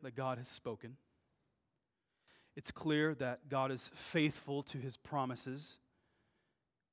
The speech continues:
And so the question is, are you on the right side of history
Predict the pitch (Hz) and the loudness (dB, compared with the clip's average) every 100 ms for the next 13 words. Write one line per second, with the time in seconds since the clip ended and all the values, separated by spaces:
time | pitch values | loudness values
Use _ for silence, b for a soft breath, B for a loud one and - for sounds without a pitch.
0 | _ _ _ _ _ _ _ - 110 139 | _ _ _ _ _ _ _ -18 -8 -8
1 | 127 - 170 160 - 107 101 104 - - | -8 2 2 4 -2 -6 -10 -10 -12 -14
2 | _ _ _ _ _ _ _ _ _ _ | _ _ _ _ _ _ _ _ _ _
3 | _ _ _ _ _ _ _ _ - 123 | _ _ _ _ _ _ _ _ -8 -6
4 | 123 123 120 113 120 139 - 131 120 120 | -4 -6 -6 -2 -2 -2 -4 -2 0 -2
5 | 113 120 - - 170 - 107 104 110 | -6 -14 -10 -4 -4 -6 -10 -10 -12